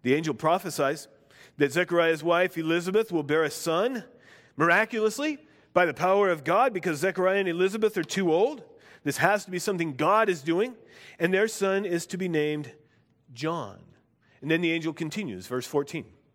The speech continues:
"He will be a joy and delight to you, and many will rejoice because of his birth,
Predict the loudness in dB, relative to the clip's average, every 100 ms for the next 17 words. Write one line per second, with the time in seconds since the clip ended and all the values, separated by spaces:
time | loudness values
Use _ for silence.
0 | _ _ _ _ _ _ _ _ _ _
1 | _ _ _ _ _ _ _ _ _ _
2 | _ _ _ _ _ _ _ _ _ _
3 | _ _ _ _ _ 0 2 2 2 2
4 | 0 0 2 4 4 2 0 0 2 2
5 | 0 -8 -8 -8 -16 _ _ _ _ _
6 | -6 2 4 4 2 2 0 0 0 0
7 | -2 -6 -2 -4 -2 -4 -2 -2 -2 -2
8 | -8